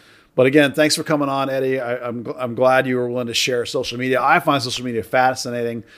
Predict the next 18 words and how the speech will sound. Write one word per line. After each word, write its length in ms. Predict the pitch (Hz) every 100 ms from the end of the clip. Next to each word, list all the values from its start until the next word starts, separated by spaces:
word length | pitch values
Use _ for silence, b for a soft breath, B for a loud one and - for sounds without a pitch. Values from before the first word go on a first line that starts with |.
| B B
I 140 | 123 131
think 120 | 127
a 60 |
lot 160 | 123 123
of 60 | 123
people 180 | 117
out 200 | 117 113
there 200 | 104 110
would 120 | 110 110
have 140 | 107
no 300 | 117 120 127
idea 540 | 117 110 120 117 107 -
how 180 | - 113
much 240 | 117 113 110
work 280 | 113 110
goes 200 | 110 98
into 360 | 110 117 - 117
it, 200 | 113 -